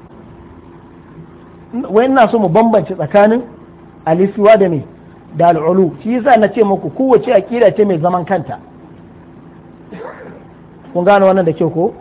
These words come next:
Kowace aƙida ce mai zaman kanta, cewar Ubangiji Allah Maɗaukin Sarki yana sama, tana cin gashin kanta, tana da dalilanta.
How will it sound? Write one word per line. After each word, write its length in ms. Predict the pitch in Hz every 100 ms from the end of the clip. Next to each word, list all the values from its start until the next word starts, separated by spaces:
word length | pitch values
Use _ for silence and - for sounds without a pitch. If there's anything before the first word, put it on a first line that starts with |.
| - - - -
Kowace 400 | - 262 220 -
aƙida 420 | 247 180 226 233 190
ce 100 | 240
mai 120 | 214 151
zaman 260 | 185 190
kanta, 320 | 196 175 139 127
cewar 180 | 202 202
Ubangiji 340 | 180 202 208
Allah 160 | 190 202
Maɗaukin 320 | 208 170 185
Sarki 220 | 185 175 190
yana 300 | 214 202 156
sama, 260 | 180 165 107 - - - - - - - -
tana 240 | 196 190 -
cin 140 | 190
gashin 260 | 165 170 151
kanta, 320 | 165 143 107 - - - - - -
tana 180 | 196 180
da 60 | 143
dalilanta. 560 | 151 147 160 160 -